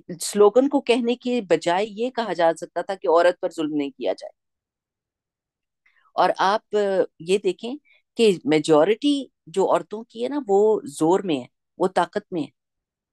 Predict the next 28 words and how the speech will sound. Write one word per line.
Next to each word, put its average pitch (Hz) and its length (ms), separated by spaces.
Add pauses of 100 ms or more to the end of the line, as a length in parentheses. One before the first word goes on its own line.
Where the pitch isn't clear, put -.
(720)
और 196 120
माइनॉरिटी 202 960 (380)
के 214 60
ऊपर 196 240
जुल्म 165 220
होता 147 240
है। - 80 (560)
अगर 220 200
मैं 240 180
इस 247 240
वक्त 254 200
भी 233 100
कह 220 160
दूं 226 140
ना 233 100
कि 233 120
मैं 165 300
अपनी 196 360
सहेलियों 170 420
में 220 120
देखती 165 300
हूँ 190 120 (420)
कि 226 180 (480)
सारों 277 520
के 285 140
हस्बैंड 214 380
मिस्कीन 175 400
है। 147 100